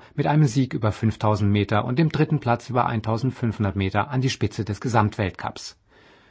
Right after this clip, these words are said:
Zu den Flops der letzten Wochen gehört indes die tschechische Fußballnationalmannschaft, die zuerst die W-M-Qualifikation verpasste und sich dann bei einem Turnier in den Vereinigten Arabischen Emiraten blamierte.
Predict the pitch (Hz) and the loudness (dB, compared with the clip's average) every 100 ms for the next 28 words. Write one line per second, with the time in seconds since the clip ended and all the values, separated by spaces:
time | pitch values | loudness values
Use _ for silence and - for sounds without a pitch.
0 | _ _ - 127 147 - 202 202 - 120 | _ _ 0 4 4 6 6 4 -2 0
1 | 104 - 110 101 95 104 101 95 107 - | 0 0 -2 0 0 0 0 2 0 0
2 | 117 117 113 - 147 - 104 113 120 107 | 0 2 0 -2 -4 -2 -2 -2 -4 -4
3 | 110 - 104 104 - 127 110 127 131 - | -4 -2 -2 -2 0 6 6 6 2 0
4 | 87 - - - - - 113 147 131 147 | -2 -4 -20 -20 -10 -6 -4 4 6 6
5 | - - 110 104 110 120 - 151 151 151 | -2 -2 0 0 2 0 2 2 2 -2
6 | 156 - 151 143 151 - 135 - 143 143 | -4 0 0 2 0 -2 -4 -2 -4 -2
7 | 151 170 160 143 135 135 127 120 117 135 | 0 0 4 4 4 2 2 0 2 2
8 | 117 113 117 110 - - 107 107 - 113 | 4 2 2 0 0 -2 0 -2 -2 -6
9 | 120 101 98 101 113 110 107 101 98 - | -4 -2 -2 -2 -4 -2 0 2 2 2
10 | 101 123 117 117 107 - | 0 2 4 4 2 -6